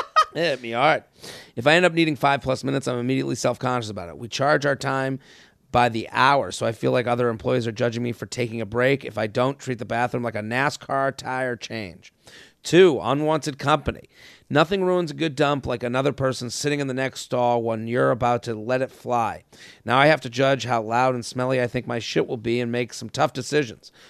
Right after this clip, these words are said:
What if the C E O is in there? Do I clench and try again later?" Three, recognized by my attire. Even if I somehow make it to the bathroom undetected, anyone who comes in can easily identify my distinctive shoes and socks from under the stall door.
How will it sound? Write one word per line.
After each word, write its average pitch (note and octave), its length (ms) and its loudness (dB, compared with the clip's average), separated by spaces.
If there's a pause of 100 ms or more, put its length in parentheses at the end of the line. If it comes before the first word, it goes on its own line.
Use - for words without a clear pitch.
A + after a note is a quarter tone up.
(160)
What C#3+ 140 2
if D#3+ 100 0
the D#3 80 -10
C E3 320 4
E E3+ 40 6
O F3 140 6
is B2 140 0
in A2 100 -8
there? D#2+ 220 -14 (260)
Do A2+ 120 -2
I A#2+ 60 2
clench D3+ 440 0
and A#2+ 80 -8
try C#3+ 240 0
again C#3 260 0
later?" D#3 400 0 (140)
Three, C#3+ 420 2 (840)
recognized D#3 640 0
by C#3+ 240 4
my C3 180 0
attire. A#2+ 560 -2 (600)
Even F3+ 280 0
if F3 100 -4
I D3 100 0
somehow C#3+ 360 -2
make B2+ 240 -2
it B2 80 -6
to - 80 -12
the A2+ 60 -8
bathroom A#2 360 -2
undetected, C3 680 -2
anyone C#3+ 380 -2
who C3+ 60 -2
comes B2+ 300 -6
in A#2+ 180 -4
can G#2 220 -12
easily C#3+ 460 -2
identify A#2+ 500 -2
my A2 140 -4
distinctive C#3 580 -6
shoes C#3 400 -2
and A2+ 140 -12
socks C3+ 360 -4
from A#2+ 160 -12
under B2+ 140 -4
the A#2 120 -10
stall B2 300 -2
door. A#2 320 -2